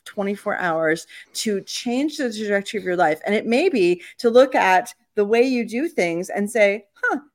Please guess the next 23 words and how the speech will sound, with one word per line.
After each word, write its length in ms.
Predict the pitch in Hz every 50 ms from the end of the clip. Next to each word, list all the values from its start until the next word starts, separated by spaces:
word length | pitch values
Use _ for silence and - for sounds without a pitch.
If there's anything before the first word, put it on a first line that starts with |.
| _
that's 300 | - 339 370 359 - -
just 360 | - - 208 220 220 - - -
one 300 | 190 180 196 190 190 185
way," 320 | 175 156 139 139 135 - - - - - _ -
and 220 | - 202 202 202 - -
write 320 | - 208 226 226 247 269 -
down 280 | 277 240 208 196 196
five 460 | 214 - - - 262 262 285 311 302 285
other 320 | - - 240 233 226 214
ways 380 | 196 196 202 208 202 180 180 180
that 80 | 196
you 100 | 175 190
could 140 | 185 202 180
do 120 | 175 185
the 140 | 175 - 175
same 500 | 170 - - - - 202 208 226 247 247
thing 220 | 233 214 190 180 170
and 100 | 165 156
get 120 | 185 180
to 80 | - 190
this, 220 | 170 175 175 - -
a 60 | 180 170 156
different 500 | - 175 180 180 - - 185 180 175 180